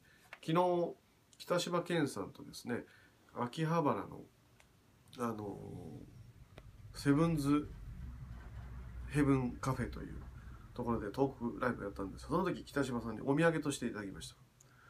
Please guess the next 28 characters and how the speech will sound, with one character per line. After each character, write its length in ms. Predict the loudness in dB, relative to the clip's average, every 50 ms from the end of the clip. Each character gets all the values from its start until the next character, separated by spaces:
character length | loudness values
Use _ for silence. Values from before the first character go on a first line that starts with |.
| -20 -20 -20 -20 -20 -20 -20 -20 -20 -20 -20 -20 -20 _
ち 60 | -6 -4
ょ 60 | -2
っ 20 |
と 80 | 0 0
初 240 | 2 2 2 2 4
め 140 | 4 4
て 200 | 4 2 -2 -4 -4 -8 _ _ _
こ 120 | -8 -6
の 100 | -4 -4
お 40 | -4
菓 120 | -4 -6
子 20 | -6
食 160 | -6 -8 -8
べ 80 | -6 -6
る 80 | -8
ん 20 | -10
で、 80 | -12
非 100 | -8 -4
常 120 | -2 0 0
に 100 | -2 -4 -6
興 140 | -6 -4 -2
味 80 | -2 -2
深 160 | -2 -4 -8
い 40 | -10
で 40 | -10
す。 140 | -14 -20 _ _ _ _ _ _ _ _ _ -20 _ _ _ _ -20 -20 -20 -20 _ _ _ _ _ _ _ _ -20 -14 -6 -4
ん？ 140 | -2 -2 -2 -4 -10 _ _ _ _ _ _ _ _ _ _ _ _ _ _ _ _ -20 -20 -20 _ _ _ _ _ _ _ _ _ _ _ _ _ _ _ _ _ _ -20 _ _ _ _ _ _ -20 _ _ _ _ _ _ _ -20 -20 -20 _ _ _ _ _
あ、 180 | -4 -4 -4 -4